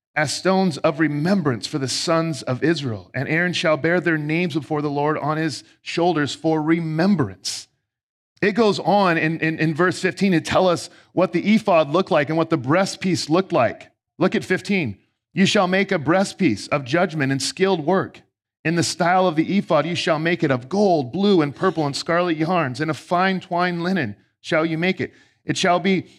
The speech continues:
square and doubled, a span its length, and a span in breadth. You shall set in it four rows of stones." Pay attention here. This will come up later.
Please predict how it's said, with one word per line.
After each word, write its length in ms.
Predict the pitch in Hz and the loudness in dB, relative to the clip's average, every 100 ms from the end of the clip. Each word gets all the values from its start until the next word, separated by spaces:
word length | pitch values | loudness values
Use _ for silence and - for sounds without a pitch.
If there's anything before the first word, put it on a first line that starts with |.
| _ | _
square 440 | - - 196 214 165 | -12 -2 2 2 0
and 140 | 143 | 0
doubled, 360 | 160 180 110 - _ _ _ _ 139 | 0 0 -2 -8 _ _ _ _ -6
a 60 | |
span 400 | - - 196 185 | -6 -2 0 2
its 220 | 151 - | 0 -2
length, 320 | 165 180 92 - _ _ | -2 -2 -4 -12 _ _
and 80 | 139 | -4
a 40 | 135 | -4
span 340 | - 165 170 | -2 0 0
in 100 | 165 | 0
breadth. 320 | 165 156 - _ _ _ | 0 0 -2 _ _ _
You 160 | 151 190 | 2 2
shall 320 | - 214 196 | 4 2 2
set 680 | - - 208 165 - _ _ _ _ _ - | 0 2 2 2 -2 _ _ _ _ _ 0
in 140 | 202 | 0
it 140 | 151 | 0
four 300 | - 165 190 | -2 0 2
rows 320 | 185 165 170 147 | 4 2 2 -2
of 80 | |
stones." 360 | - 160 131 110 | -2 0 0 -2
Pay 180 | - 156 | -2 -2
attention 360 | 160 160 160 | 0 -2 -2
here. 320 | 131 120 85 - | -2 -2 -4 -6
This 180 | 135 151 | -4 -4
will 80 | 143 | -2
come 140 | 151 | -2
up 120 | 135 | 0
later. 260 | 135 110 | -2 -2